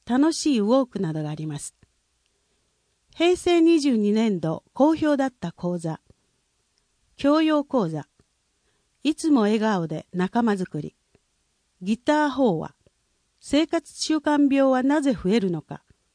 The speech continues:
相撲ジンクなど。専門講座。ふるさと学科。大河ドラマ坂本龍馬。ジョセフ彦田播磨町。ふるさとの祭り。草木染めなど。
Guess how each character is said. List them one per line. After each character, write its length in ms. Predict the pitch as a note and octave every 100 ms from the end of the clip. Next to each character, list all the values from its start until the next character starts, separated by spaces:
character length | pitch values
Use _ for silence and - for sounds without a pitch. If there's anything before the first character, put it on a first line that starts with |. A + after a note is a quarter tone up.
| _ _ _ _ _
相 280 | - - C4+
撲 220 | D4+ D#4
ジ 160 | C4 C#4
ン 80 |
ク 160 | A#3+ D#3+
な 160 | E3 D#3+
ど。 140 | C3+ _ _ _ _ _ _ _ _
専 360 | - - D4+ D#4+
門 180 | D4+ C#4+
講 240 | - G#3+
座。 180 | D#3 - _ _ _ _ _ _ _
ふ 160 | _ B3+
る 120 | D4
さ 160 | D4 C#4
と 160 | B3+
学 180 | A#3 - _
科。 120 | - - _ _ _ _ _ _
大 240 | C4 D4+
河 140 | D#4 D#4
ド 140 | C#4
ラ 100 | A#3+
マ 120 | F3
坂 300 | D#3+ G3+ C4
本 280 | B3+ A#3 G#3+
龍 100 | G3
馬。 260 | E3+ D3 - _ _ _ _ _ _ _ _ -
ジ 120 | B3+
ョ 40 |
セ 180 | D#4 D4
フ 160 | G3+ G#3
彦 300 | - - G3
田 100 | E3
播 220 | D#3+ G3+
磨 140 | G#3+
町。 300 | G3 - - - _ _ _ _ _
ふ 140 | - B3+
る 140 | D4+
さ 160 | C#4 A#3+
と 120 | D#3+
の 80 | D#3
祭 360 | D#3+ - F3+
り。 180 | E3 E3 _ _ _ _ _
草 260 | - G#3+ C4+
木 160 | - B3
染 160 | A#3
め 120 | A3+
な 160 | G#3 F#3+
ど。 140 | D#3